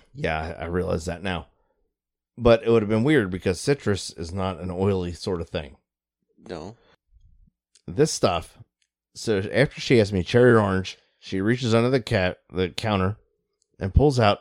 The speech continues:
Speaker 1: a jug. Puts it on there. This fucker is, like, easily a gallon and a half, two gallon jug.
Speaker 2: Like a windshield washer fluid jug.
Speaker 1: No, it's like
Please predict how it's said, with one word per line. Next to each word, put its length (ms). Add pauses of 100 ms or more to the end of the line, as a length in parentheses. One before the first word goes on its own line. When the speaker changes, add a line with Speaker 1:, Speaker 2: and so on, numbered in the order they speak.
(120)
Speaker 1:
a 80
jug. 400 (1700)
Puts 220
it 80
on 120
there. 160 (280)
This 220
fucker 500
is, 120
like, 240 (200)
easily 760 (920)
a 60
gallon 320
and 80
a 40
half, 180
two 120
gallon 300
jug. 300
Speaker 2:
Like 120
a 60
windshield 280
washer 220
fluid 260
jug. 300 (1000)
Speaker 1:
No, 380
it's 180
like 300